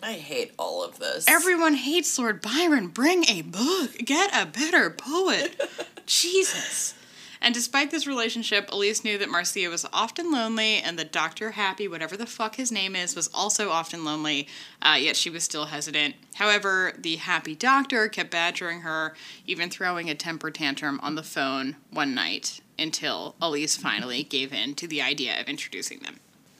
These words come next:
Speaker 2: So they meet, and it's karmic.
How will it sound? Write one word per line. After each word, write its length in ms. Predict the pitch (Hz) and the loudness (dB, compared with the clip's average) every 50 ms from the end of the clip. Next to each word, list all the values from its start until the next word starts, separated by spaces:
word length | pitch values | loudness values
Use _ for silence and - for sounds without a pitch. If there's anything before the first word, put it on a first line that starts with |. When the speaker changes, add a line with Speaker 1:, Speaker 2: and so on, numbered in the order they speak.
| _ _ _ _ _ | _ _ _ _ _
Speaker 2:
So 240 | - - - 240 262 | 0 4 6 8 8
they 140 | 277 349 381 | 8 8 6
meet, 400 | 359 349 339 339 - - - - - _ _ _ _ _ _ _ _ _ _ _ _ _ _ _ _ - | 6 4 2 2 0 -6 -10 -12 -14 _ _ _ _ _ _ _ _ _ _ _ _ _ _ _ _ -6
and 140 | 185 185 185 | -4 0 0
it's 440 | 175 170 - - - - - - - _ _ - - - - _ - | 0 0 2 0 0 0 -2 -4 -6 _ _ -20 -20 -20 -20 _ -6
karmic. 460 | - - 170 131 113 95 - - - | 0 2 2 2 0 -4 -10 -12 -14